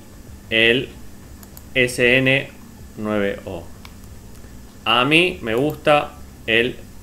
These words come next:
S N S nueve O. Es una obligación negociable do-, dollar linked, que hoy está cotizando setenta y un mil quinientos pesos,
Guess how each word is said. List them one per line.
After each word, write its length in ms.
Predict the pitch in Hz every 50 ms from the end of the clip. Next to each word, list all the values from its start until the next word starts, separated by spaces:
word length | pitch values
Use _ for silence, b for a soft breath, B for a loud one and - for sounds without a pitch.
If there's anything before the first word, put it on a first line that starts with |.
| - - - - - -
S 440 | 135 123 120 - - 131 127 127 131
N 320 | 135 131 139 139 135 135 - - - - - - - - - - - -
S 420 | 127 123 131 131 - - 143 135 -
nueve 500 | 117 113 110 110 110 110 104 101 - - - -
O. 420 | 175 175 170 170 170 170 - - - - - - - - - - - - - - - - -
Es 80 | - -
una 120 | 104 90
obligación 440 | 92 95 92 92 95 - 117 107 101
negociable 480 | 98 95 95 - - 107 101 95 92
do-, 160 | 92 92 92 92
dollar 380 | - 95 95 98 98 92 90
linked, 580 | 92 101 120 139 139 135 127 123 127 123 131 135 - - - - - - - - - - - - - - - - - - - -
que 80 | - 143
hoy 80 | 135
está 220 | 127 117 - 135 117
cotizando 420 | 120 107 107 101 - 131 123 120
setenta 380 | 117 - 107 104 101 98 101 101
y 40 | 98
un 80 | 98 101
mil 120 | 104 107
quinientos 360 | 110 107 101 98 98 110 110 -
pesos, 500 | - 180 156 135 - - 135 131 -